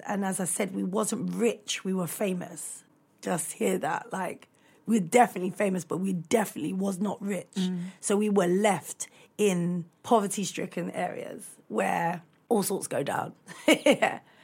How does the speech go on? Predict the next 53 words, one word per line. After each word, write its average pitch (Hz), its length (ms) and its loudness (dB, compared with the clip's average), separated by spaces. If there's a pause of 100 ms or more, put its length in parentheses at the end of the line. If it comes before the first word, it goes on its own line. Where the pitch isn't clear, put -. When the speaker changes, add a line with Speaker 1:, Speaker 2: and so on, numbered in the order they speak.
(300)
Speaker 1:
And 233 140 4
the 226 60 6
more 233 260 10
attention 220 460 4
that 196 100 2
we 196 100 2
were 202 100 4
getting, 185 500 2
the 185 100 4
more 202 260 4
glossy 202 320 2
our 180 140 4
life 180 240 2
looked, 208 500 0 (360)
which 190 280 2
made 190 240 2
us, 202 280 -2
we 202 160 0
was 175 120 -2
getting 190 220 2
bigger 202 240 2
platforms, 208 520 4
but 151 100 -4
we 233 80 2
still 247 180 2
weren't 220 160 4
being 202 220 2
paid 185 400 0
because 190 180 -4
it - 60 -2
was 196 100 0
all 233 80 2
promo 226 540 4
time. 165 360 0
It 160 60 -4
was 185 100 -4
all 214 280 2
Speaker 2:
Mm. 185 260 2
Speaker 1:
to 233 80 6
promote 214 340 6
ourselves 190 300 2
and 185 100 0
get 196 140 -2
ourselves 190 400 0
out 226 180 4
there 190 140 -2
and 175 140 0
build 202 200 4
ourselves 180 460 2
up 226 300 6 (340)
to 254 140 6
become 190 680 4 (240)
richer, 180 460 0